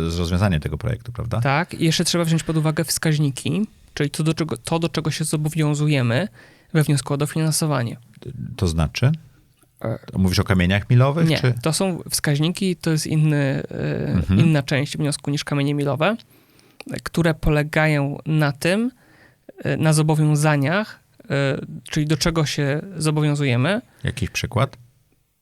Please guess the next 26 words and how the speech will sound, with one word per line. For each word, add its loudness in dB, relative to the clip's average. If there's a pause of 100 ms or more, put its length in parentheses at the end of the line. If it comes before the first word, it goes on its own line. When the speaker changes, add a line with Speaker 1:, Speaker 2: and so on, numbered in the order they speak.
(580)
Speaker 2:
Na 0
przykład -4
przychód. -4 (520)
Speaker 1:
A, 2
czyli 2
że, 4
Speaker 2:
Z, 6 (280)
Speaker 1:
e, 4
Speaker 2:
z 2
Speaker 1:
z -8
tego 2
projektu. 0
Speaker 2:
z -2
tego 2
projektu, 2
z -2
tego 2
produktu, 0
który 0
w -2
Speaker 1:
Mhm. 6
Speaker 2:
wyniku 0
projektu -2
powstanie. -6 (840)
Speaker 1:
Czyli 0
jeżeli, 2